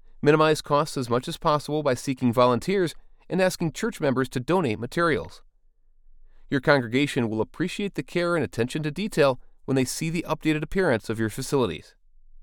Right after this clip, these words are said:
Doctor Tom McElhenney has served as an elder and director of Christian education for three Sarasota, Florida churches, holds advanced degrees in business and education,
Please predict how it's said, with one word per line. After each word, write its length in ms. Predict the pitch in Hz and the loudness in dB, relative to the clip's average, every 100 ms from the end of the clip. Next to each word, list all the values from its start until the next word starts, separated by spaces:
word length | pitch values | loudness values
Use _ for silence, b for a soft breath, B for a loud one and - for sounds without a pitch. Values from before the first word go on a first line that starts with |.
| - - - - _ _ - - - - | -20 -20 -20 -20 _ _ -20 -20 -20 -4
Doctor 260 | 202 220 156 | 2 2 2
Tom 300 | 165 196 170 | 4 4 6
McElhenney 500 | 170 185 165 180 175 | 4 4 2 4 2
has 140 | 117 | 2
served 340 | - 160 175 147 | 0 0 0 0
as 140 | 110 | 0
an 120 | 98 | -2
elder 360 | - 135 165 175 | 2 2 2 2
and 140 | 127 | 2
director 380 | 95 107 156 151 | 2 2 2 0
of 100 | 120 | -2
Christian 340 | - 165 - 139 | -2 -4 -2 -2
education 540 | 143 - 156 - 180 - - | -2 -2 -2 0 -4 -6 -18
for 140 | - 180 | -8 -8
three 360 | - 226 240 | -4 -4 -2
Sarasota, 560 | 104 - 131 139 135 156 | -2 0 2 2 0 0
Florida 360 | - 120 139 147 | 0 0 0 0
churches, 480 | 160 143 - - - - - - - | -2 -2 -4 -14 -20 -20 -20 -20 -4
holds 200 | 113 104 | -2 0
advanced 380 | 87 92 120 - | 0 0 0 -2
degrees 340 | 113 127 135 | 0 2 2
in 140 | 120 101 | 2 2
business 360 | 139 139 127 | 2 0 -2
and 120 | 120 | 2
education, 580 | 127 101 156 185 147 127 | 0 0 0 0 0 -2